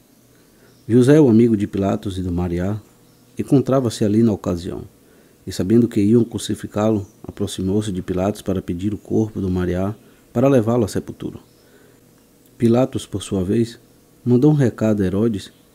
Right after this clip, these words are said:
e pediu-lhe o corpo de Yahushua. E Herodes disse: "Irmão Pilatos, mesmo que ninguém o houvesse reclamado, nós mesmo ter-lhe-íamos dado a sepultura,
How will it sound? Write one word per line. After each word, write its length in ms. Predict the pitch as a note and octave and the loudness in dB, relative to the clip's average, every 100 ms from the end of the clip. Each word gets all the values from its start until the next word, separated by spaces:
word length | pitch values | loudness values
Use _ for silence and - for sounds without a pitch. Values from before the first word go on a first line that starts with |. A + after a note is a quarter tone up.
| - | -8
e 80 | - | -2
pediu-lhe 480 | D3 G#2 G#2+ C3 G#2+ | 2 2 4 4 4
o 80 | |
corpo 380 | F#2+ - A2+ - | 0 -4 -4 -6
de 80 | F#2+ | -6
Yahushua. 480 | F#2+ F2+ - F2+ D2+ - _ _ _ _ _ _ - | -4 -6 -8 -10 -12 -18 _ _ _ _ _ _ 2
E 100 | B2 | 4
Herodes 400 | A#2+ C3 B2 F#2 | 6 4 2 -2
disse: 300 | - C2+ - _ _ _ _ _ _ _ - | -10 -12 -16 _ _ _ _ _ _ _ -4
"Irmão 360 | G3 C3+ A#2+ A#2+ | 2 4 6 4
Pilatos, 560 | A#2+ G#2 G#2 - - - _ _ _ _ _ | 2 -2 -4 -8 -20 -20 _ _ _ _ _
mesmo 300 | - A#2 D3 | 0 2 2
que 160 | D#3 D3 | 2 4
ninguém 300 | C#3+ A2 C3 | 4 4 4
o 60 | A2+ | 4
houvesse 360 | F#2+ G#2 G#2 | 0 -4 -4
reclamado, 640 | G2 F#2+ F2 E2 G#2+ A2 F#2 - _ _ _ _ _ | -6 -4 -4 -2 -2 -2 -6 -16 _ _ _ _ _
nós 360 | B2+ C#3+ E3 G#2+ | 0 4 4 2
mesmo 480 | G#2 C3 C#3 A2 F#2+ _ _ _ _ _ | 0 2 2 -2 -6 _ _ _ _ _
ter-lhe-íamos 840 | - D3 D#3+ B2 B2 D3+ B2 G#2+ F#2+ | 2 4 6 6 6 6 6 4 0
dado 280 | F#2 A#2 A2 | -2 -2 -2
a 40 | |
sepultura, 580 | - G#2 G#2+ - G2+ - | -4 -6 -6 -6 -8 -8